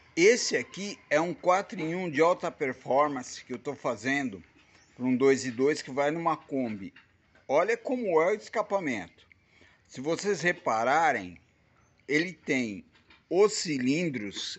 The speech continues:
essas partes aqui, ó, de saída dos cilindros, praticamente com o mesmo tamanho.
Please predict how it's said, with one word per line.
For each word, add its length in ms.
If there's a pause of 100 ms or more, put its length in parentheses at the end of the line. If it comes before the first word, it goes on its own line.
essas 520
partes 600
aqui, 360
ó, 180 (400)
de 180
saída 380
dos 160
cilindros, 500 (560)
praticamente 800
com 120
o 60
mesmo 560
tamanho. 640